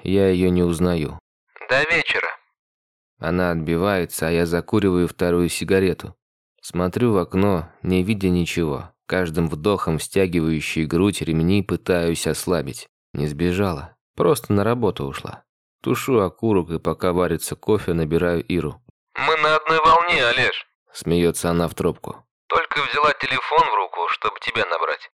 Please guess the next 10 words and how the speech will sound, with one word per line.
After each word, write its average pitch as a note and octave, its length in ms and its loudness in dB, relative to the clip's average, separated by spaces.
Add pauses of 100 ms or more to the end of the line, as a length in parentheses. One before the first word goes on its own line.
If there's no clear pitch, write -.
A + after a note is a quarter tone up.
(420)
«Доброе F2 420 2
утро. E2 500 -4
Встретимся?» G2+ 640 -2 (380)
«Мне A2+ 140 -2
мама E3 240 4
твоя G2+ 280 2
звонила, F2 400 -2 (220)
в F#2+ 120 -8
гости A#2 280 -2
зовёт. E2 340 -6